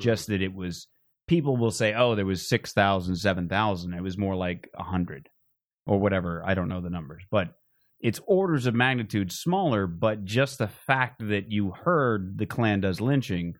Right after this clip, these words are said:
was enough to get people scared. And then there was the one guy who went on the radio and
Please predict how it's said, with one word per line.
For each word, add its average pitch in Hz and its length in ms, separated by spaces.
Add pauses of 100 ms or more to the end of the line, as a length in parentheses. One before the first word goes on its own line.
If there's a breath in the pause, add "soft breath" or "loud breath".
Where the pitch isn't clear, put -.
(220 soft breath)
was 104 160
enough 104 380
to 104 80
get 101 220
people 92 260
scared. 80 560 (800)
And 101 120
then 107 100
there 101 100
was 98 120
the 101 100
one 98 200
guy 90 160
who 85 60
went 87 120
on 90 80
the 87 60
radio 87 460
and 85 160